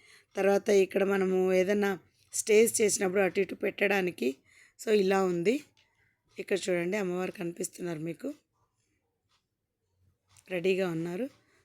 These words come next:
So నేనైతే నేను, ఆ, వేరే వీడియోలో మీకు చాలా వివరంగా వివరిస్తానండి. అది కొంచెం పెద్ద వీడియో, ఒక టెన్ మినిట్స్ ఉంది వీడియో. అయితే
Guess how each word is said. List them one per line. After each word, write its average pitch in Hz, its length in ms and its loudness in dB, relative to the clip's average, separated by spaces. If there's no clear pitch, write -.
So 220 60 -4
నేనైతే 196 420 2
నేను, 175 600 -2
ఆ, 175 140 -8
వేరే 175 300 0
వీడియోలో 185 420 -2
మీకు 190 260 -6
చాలా 170 440 -2
వివరంగా 190 760 0
వివరిస్తానండి. 175 680 -2
అది 247 100 0
కొంచెం 180 360 -4
పెద్ద 175 260 -4
వీడియో, 185 360 2
ఒక 196 120 0
టెన్ 208 340 2
మినిట్స్ 208 340 0
ఉంది 185 200 0
వీడియో. 180 400 2
అయితే 190 520 2